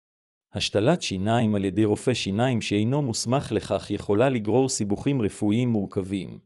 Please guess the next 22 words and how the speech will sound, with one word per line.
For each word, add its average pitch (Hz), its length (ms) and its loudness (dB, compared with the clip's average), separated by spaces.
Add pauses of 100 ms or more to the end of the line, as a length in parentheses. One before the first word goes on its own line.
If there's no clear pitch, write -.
(320)
שבתורם 101 580 0
יובילו 117 380 2
להחמרה 104 560 2
במצב 113 480 2
הדנטלי, 101 640 0 (320)
ניתוחים 139 540 -2
ועוד. 87 400 -2 (1080)
לא 135 160 6
שווה 107 340 4
לקחת 104 440 2
את 101 120 -2
הסיכון, 104 580 -2 (280)
פנו 127 360 0
אך - 180 -4
ורק 110 300 2
לרופא 110 460 2
אמין 123 400 0
ומומלץ 123 500 2
שהוסמך 110 580 -2
לבצע 117 420 2
השתלות 107 480 2
שיניים. 76 560 -6